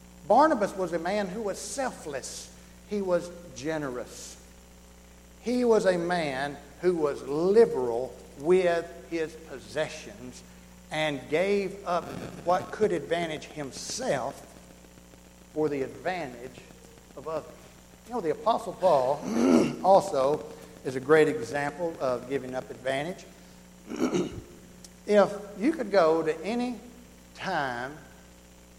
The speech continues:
where would you go? In history, any time, I would want to walk with Paul.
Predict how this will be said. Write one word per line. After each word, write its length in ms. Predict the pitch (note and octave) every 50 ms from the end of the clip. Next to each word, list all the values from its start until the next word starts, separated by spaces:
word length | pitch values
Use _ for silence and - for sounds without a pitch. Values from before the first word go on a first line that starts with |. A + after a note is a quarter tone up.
| - - - - - - - - - - - - - - - - - - - - - - - - - - - -
where 120 | G#3 G#3+
would 160 | G3 F3+ D3+ C#3
you 140 | C#3+ C#3+
go? 200 | C3 C3+ C3 A#2 G#2+ - - - - - - - - - - - - - - - - - - - - - - - - - - - - -
In 140 | F#3+ F#3
history, 500 | D#3+ - - A3 G3+ G#3+ - C#3+ C#3 C#3
any 180 | D#3 F3+ F#3+ F3+
time, 360 | - - E3 D3 C3 A#2+ A2 - - - - - - - - - - - - -
I 120 | - E3 G#3+
would 140 | A3+ F3+ C#3+
want 200 | C#3 C#3 C3+ B2
to 60 | A#2
walk 280 | A#2+ C3 C3 A#2+ -
with 200 | - A#2 - -
Paul. 200 | - C3 A2+ -